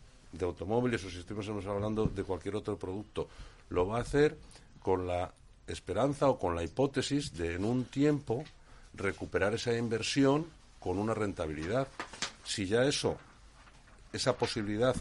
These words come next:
la cercenamos, la complicamos o incluso la, la, la, la, la, prácticamente la prohibimos, pues entonces el problema va a seguir ahí, no se va, no se va, no se va a resolver. Y al contrario,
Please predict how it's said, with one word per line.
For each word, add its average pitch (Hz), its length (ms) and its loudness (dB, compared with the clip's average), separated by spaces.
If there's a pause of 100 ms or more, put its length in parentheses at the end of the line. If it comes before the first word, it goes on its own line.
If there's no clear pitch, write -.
la 90 120 0
cercenamos, 101 800 0 (500)
la 90 180 4
complicamos 90 840 2 (120)
o 87 60 -2
incluso 87 640 -2
la, 87 300 2
la, 82 400 -2
la, 82 420 -2
la, 85 340 -4
la, 85 300 -4 (1040)
prácticamente 120 340 0
la 120 100 4
prohibimos, 135 520 0 (420)
pues 92 160 -4
entonces 104 460 -2 (100)
el 101 140 0
problema 110 600 2 (360)
va 113 80 8
a 120 40 4
seguir 101 400 0
ahí, 139 300 0 (240)
no 101 140 -2
se - 140 -4
va, 98 300 0
no 98 140 -4
se 107 140 -8
va, 92 440 -2
no 92 120 -4
se 98 120 -6
va 90 120 0
a 87 40 -2
resolver. 87 360 -4
Y 107 60 -2
al 92 120 0
contrario, 92 600 -2